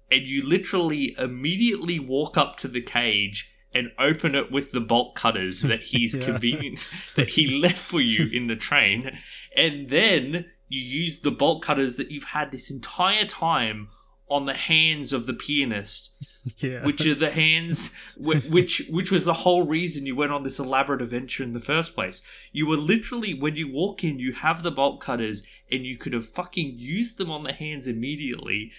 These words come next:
Speaker 1: Instead, you do this huge loop solving all these puzzles, then you walk up, free the lady, and take the hands. And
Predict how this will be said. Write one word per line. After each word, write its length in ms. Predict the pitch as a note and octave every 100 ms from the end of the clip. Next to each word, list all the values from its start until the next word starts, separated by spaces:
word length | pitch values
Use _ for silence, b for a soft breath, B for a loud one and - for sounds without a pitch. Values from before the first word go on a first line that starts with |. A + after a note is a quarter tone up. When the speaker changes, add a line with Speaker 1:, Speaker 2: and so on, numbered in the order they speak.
| B B -
Speaker 1:
Instead, 480 | D#3+ D#3+ - F#3+ F#3
you 180 | F3+ D#3+
do 180 | D#3+ C#3+
this 420 | C#4 - - -
huge 520 | G#3+ B3 B3+ A#3 -
loop 360 | F3 E3 D#3 -
solving 460 | - D3 D#3 D#3+ C#3
all 180 | D#3 D#3+
these 200 | D3+ -
puzzles, 640 | - C3 A2+ G#2 A2 - b b -
then 180 | D3+ D3
you 160 | D3 C3+
walk 300 | E3 - F3+
up, 180 | -
free 260 | - D3+ D#3
the 120 | D3
lady, 440 | C#3 C#3+ B2 A#2 A#2
and 140 | A#2+
take 260 | - B2+ -
the 100 | G2+
hands. 480 | G2 F2+ - - - b b b _ C#3
And 340 | D3 D3